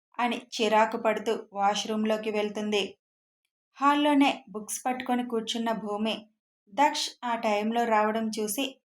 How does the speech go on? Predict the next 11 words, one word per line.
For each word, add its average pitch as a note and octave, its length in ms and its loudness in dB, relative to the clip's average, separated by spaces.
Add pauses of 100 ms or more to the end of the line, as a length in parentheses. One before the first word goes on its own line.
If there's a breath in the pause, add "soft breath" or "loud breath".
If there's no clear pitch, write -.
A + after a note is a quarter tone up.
(160)
ఆశ్చర్యంగా A3 800 0
చూస్తుంది. G#3+ 520 -2 (680)
కథ A#3+ 220 2 (220)
కొనసాగుతుంది. G#3+ 880 -2 (760)
ఈ G#3 200 -12
పాప G3+ 280 2 (680)
చాలా G#3+ 440 2
ఎక్కువ A3 320 -2 (220)
ఊహించేసుకుంటుంది. G#3+ 1040 -2 (1120)
అన్నీ G#3+ 360 -4
మార్చేస్తుందంట. G#3+ 1000 0